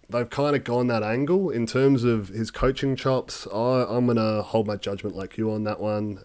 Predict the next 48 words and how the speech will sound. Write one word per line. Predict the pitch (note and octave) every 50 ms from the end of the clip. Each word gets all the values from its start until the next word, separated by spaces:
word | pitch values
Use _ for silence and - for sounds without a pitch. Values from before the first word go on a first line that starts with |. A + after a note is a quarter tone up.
| -
Uh, | F#2 G2 G2 G2+ G2+ G2+
doing, | G2+ - - A#2+ A#2 A#2 A2+ G#2+ G#2 - - - - - - - - - _ _
you | A2+ A2
know, | G#2+
having | G#2+ C3+ C3+ B2+ A#2
three | A2+ - - A2 A2+ A#2 A#2 A#2+ A#2+ A#2 A2+ A2 G#2+
double-digit | G2+ A#2+ A#2 A2+ A2+ G2+ A2+ G#2+ G2 A2+ G2+ -
win | A2+ A2 A2 A2 G#2+
seasons | G2+ - - G#2+ A2 A2 G#2 G#2+ G#2+ G#2 G#2 G#2 G2+ - - -
at | G#2+ G#2+ G#2+ G#2+
a | G#2 G2+ G2+
Louisiana | G2+ G2+ G2+ G#2+ A2 A2+ G#2+ G2+ G#2+ G#2+ G#2+ A2 A2
program | G2+ - A#2 A#2 A2 G#2+ G#2 G#2
is, | G2 - - _ -
is | A#2+ A2+ G2+
great. | - - B2+ C#3 E3 F3 E3+ F3 F3 - -
Don't | B2+ B2+
get | A#2+ A#2
me | A#2
wrong, | A#2 A2+ C#3+ E3 D#3+ D3
that | C3 A#2+ A#2
they, | A2+ A2+ A2+ A2+ A2 - _ _ - - - - - - - - - - _ _ _
that's | - A2+ B2 A#2+ - - - - - -
overachieving | C3 C#3 C#3 C3 C#3 C3 B2+ - - C3+ D3 D3+ C3 C3 B2+ B2 A2+ -
from | - A#2+
what | A#2+ - A2+ C3
we | C3
would | A#2+
expect | A2+ - - - C#3 C#3 A#2 G#2+
from | B2+ B2
a | A2+
program | - - A2+ A2+ A2+ A2 G#2+
like | G#2+ G#2 F#2 G2+
that, | G#2 G2+ - - - - - -
but | C#3 C3 A2+ A#2+ B2+ - - - - - - - - - - - _ _ _ _ -
it's | - -
a | G#2+
different | C3+ A#2+ A#2+ A#2 G2
ball | - G#2+ G#2 G2
game | G2+ G2 G2 G2
to | F#2
be | G2 F#2+
heading | G#2 G#2 G2+ G2+
into | G2 F#2+ F#2
the | - G2+ G#2
S | G2+ - - A#2
E | G2+
C. | - - G#2 F2+ F2